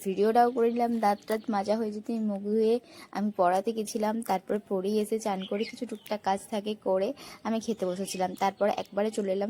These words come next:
তোমাদের সাথে আমার খাওয়ার ভিডিও নিয়ে। আমি কি খেয়েছিলাম সেটা তোমরা আমার শর্ট ভিডিওতে দেখে নিয়েছো। আর যেহেতু আমার বাড়ির সবাই ভিডিওতে আসতে চায় না, সেহেতু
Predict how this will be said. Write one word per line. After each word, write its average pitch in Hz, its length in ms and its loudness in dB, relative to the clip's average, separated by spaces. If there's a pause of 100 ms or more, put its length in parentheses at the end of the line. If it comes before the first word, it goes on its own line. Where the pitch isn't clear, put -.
তোমাদের 180 280 -6
সাথে 208 180 -6
আমার 226 220 -6
খাওয়ার 180 260 2
ভিডিও 180 360 -4
নিয়ে। 180 120 -4 (480)
আমি 202 200 0 (340)
কি 269 140 6 (160)
খেয়েছিলাম 220 500 2 (100)
সেটা 214 240 -4
তোমরা 208 220 0
আমার 214 200 0
শর্ট 196 240 -2
ভিডিওতে 208 360 0 (120)
দেখে 220 240 2
নিয়েছো। 196 400 -2 (840)
আর 185 100 -2 (160)
যেহেতু 196 260 -2
আমার 226 200 0
বাড়ির 196 200 2
সবাই 208 160 -2 (100)
ভিডিওতে 202 400 0
আসতে 196 220 -2
চায় 202 240 -4
না, 196 120 -6
সেহেতু 214 240 -8